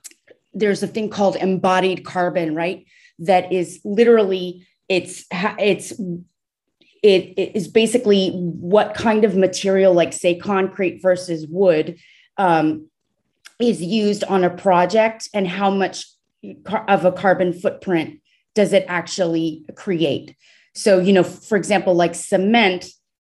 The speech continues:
that's a, that's a lot, you know,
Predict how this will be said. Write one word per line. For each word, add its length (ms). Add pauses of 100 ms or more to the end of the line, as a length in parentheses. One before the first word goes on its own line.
(1300)
that's 240
a, 180 (400)
that's 200
a 60
lot, 480 (100)
you 140
know, 340